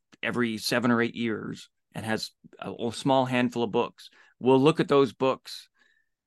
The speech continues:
very differently than someone who is putting out multiple books a year, plus chapbooks, plus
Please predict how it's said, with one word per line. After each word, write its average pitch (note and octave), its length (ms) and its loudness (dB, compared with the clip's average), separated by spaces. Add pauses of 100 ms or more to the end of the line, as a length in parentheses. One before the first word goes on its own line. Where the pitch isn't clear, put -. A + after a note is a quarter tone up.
(460)
very C3+ 240 4
differently A2+ 460 0
than G#2 160 -4
someone A#2 320 0
who A2 240 -4
is G#2+ 100 -8
putting A#2 300 -2
out G#2+ 280 -2
multiple A2+ 460 -2
books G#2+ 320 -6
a A2 40 -4
year, C3 520 2 (460)
plus - 320 -6
chapbooks, - 720 -4
plus - 400 -6